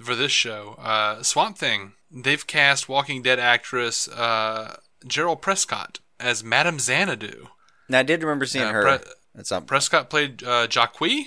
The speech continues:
Speaker 1: maybe? Is that
Speaker 2: I
Speaker 1: how you
Speaker 2: don't
Speaker 1: say
Speaker 2: know.
Speaker 1: that? Uh, but, um, in Swamp Thing, Madame Xanadu is a centuries-old gu-, uh, sorceress who finds herself reluctantly drawn into battle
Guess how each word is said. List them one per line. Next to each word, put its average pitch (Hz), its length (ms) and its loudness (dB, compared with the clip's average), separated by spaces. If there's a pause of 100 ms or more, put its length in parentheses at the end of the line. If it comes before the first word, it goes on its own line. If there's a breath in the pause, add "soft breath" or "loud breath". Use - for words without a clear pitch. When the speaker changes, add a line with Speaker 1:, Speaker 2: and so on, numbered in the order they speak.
Speaker 1:
maybe? 349 360 -6 (200)
Is - 140 -16
that 90 100 -2
Speaker 2:
I 90 40 2
Speaker 1:
how 90 120 4
you - 60 -6
Speaker 2:
don't - 80 -12
Speaker 1:
say 214 120 -6
Speaker 2:
know. 214 40 -12
Speaker 1:
that? 214 240 -14 (800 soft breath)
Uh, 127 440 0
but, 131 340 -2
um, 120 320 -8 (140)
in 143 160 -6
Swamp 196 280 0
Thing, 151 220 -4
Madame 135 500 0
Xanadu 131 420 2
is 120 140 -2
a 110 100 -2
centuries-old 131 640 -4
gu-, 120 80 -4
uh, 123 360 4
sorceress - 540 -4
who 113 140 -8
finds 123 320 -6
herself 117 420 -6
reluctantly 113 460 -6
drawn 113 340 -2
into 110 240 -12
battle 110 440 -6